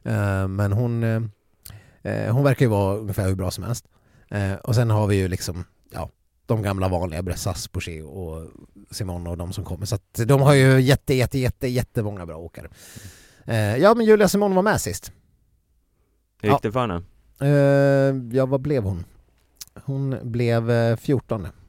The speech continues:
Speaker 2: Mm.
Speaker 1: Ja.
Speaker 2: Inte, liksom, eh, f-,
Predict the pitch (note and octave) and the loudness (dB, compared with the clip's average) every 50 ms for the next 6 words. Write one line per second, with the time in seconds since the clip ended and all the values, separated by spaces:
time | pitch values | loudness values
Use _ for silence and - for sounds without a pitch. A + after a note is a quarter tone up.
0 | - - F#2 F2+ F2+ F2 F2+ F#2+ _ _ _ _ _ _ _ _ _ _ _ _ | -14 -10 -8 -8 -8 -10 -12 -16 _ _ _ _ _ _ _ _ _ _ _ _
1 | _ _ _ _ _ _ _ _ _ _ _ _ _ _ _ _ _ _ _ _ | _ _ _ _ _ _ _ _ _ _ _ _ _ _ _ _ _ _ _ _
2 | _ - F#3+ B2+ A#2 G#2+ F#2+ - _ - F#2+ F#2 F2+ F#2 F#2 F2+ - - G2+ F#2 | _ -2 0 0 0 0 -2 -6 _ -4 -2 -2 -2 -2 -4 -8 -8 -6 -4 -2
3 | F2+ F2+ F2+ F2+ F2+ F2 F2 E2+ E2+ E2+ E2 | -2 -2 -4 -4 -4 -4 -2 -2 -2 -4 -6